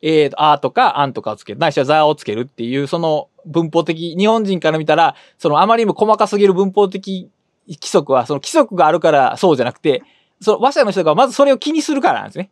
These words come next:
気にするからそういう言葉遣いをすると。だから、えー、日本人が英語で喋るときも、その、まず気にするマインドセットを身につけないと、まずそのとっさに出てこないですね、あとかが。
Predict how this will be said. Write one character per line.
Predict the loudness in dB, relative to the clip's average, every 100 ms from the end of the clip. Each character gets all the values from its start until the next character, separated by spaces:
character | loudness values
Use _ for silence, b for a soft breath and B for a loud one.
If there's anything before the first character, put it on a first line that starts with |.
| _
気 | -10
に | -8
す | -6 -6
る | 0
か | 2
ら | 2
そ | 2 2
う | 2
い | 0
う |
言 | 0 0
葉 | 0 -4
遣 | -8
い | -12
を |
す | -16
る | -20
と。 | -20 -20 _ _ _ -4
だ | 0
か | 2
ら、 | 2 b b
え | 0 2 2
ー、 | 0
日 | 0
本 | 0
人 | 0 0
が | 2
英 |
語 | 4
で | 2
喋 | 4
る | 2
と | 2
き | -2
も、 | -2
そ | 0
の、 | -2 b b 0
ま | 0
ず | 0
気 | -4 -2
に | -2
す | -2 -2
る | 0 2
マ | 2
イ | 0
ン |
ド | -2
セ | -4
ッ | -4
ト | -2
を | 0 0 -4 -6
身 | -4
に | -4 -4
つ | 0
け | 0
な | 0
い | -4
と、 | -6 -6 _ _ -4
ま | -2
ず | -2
そ | -6
の | -2
と | -2
っ | 0
さ | -2
に | 0
出 | 0
て | 2
こ | 0
な | -2
い |
で |
す | -4
ね、 | 0
あ | 0 0
と | -4
か | -8
が。 | -12